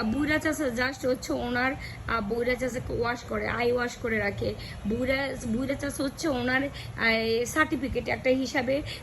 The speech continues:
যে আমার একটা হাজব্যান্ড দরকার, সেই হিসাবে তন্নি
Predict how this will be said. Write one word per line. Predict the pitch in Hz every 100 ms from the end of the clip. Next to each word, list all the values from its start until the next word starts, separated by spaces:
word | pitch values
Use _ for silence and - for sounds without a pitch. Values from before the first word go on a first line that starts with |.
| -
যে | 254
আমার | 262
একটা | 262 294
হাজব্যান্ড | 285 262 240 294 311 -
দরকার, | 233 233 240 220 208 - -
সেই | 320 311
হিসাবে | 339 339 311 320
তন্নি | 302 277 269